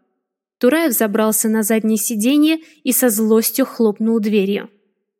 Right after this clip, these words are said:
Ахмед последовал его примеру. Машина тронулась с места и вскоре влилась в поток автомобилей на дороге. Аслан угрюмо смотрел за окно.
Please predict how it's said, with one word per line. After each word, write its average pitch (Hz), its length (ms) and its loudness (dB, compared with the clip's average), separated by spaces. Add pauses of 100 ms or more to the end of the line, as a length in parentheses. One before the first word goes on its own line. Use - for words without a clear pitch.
(140)
Ахмед 370 400 0
последовал 226 600 0
его 208 280 0
примеру. 202 520 -2 (680)
Машина 339 360 2
тронулась 220 480 0
с - 80 -2
места 349 460 0 (260)
и 262 80 -2
вскоре 381 400 2
влилась 247 440 2
в - 100 -12
поток 254 360 0
автомобилей 214 600 0
на 220 140 0
дороге. 214 540 0 (440)
Аслан 339 480 2
угрюмо 226 420 4
смотрел 220 500 0
за 226 180 0
окно. 220 400 -4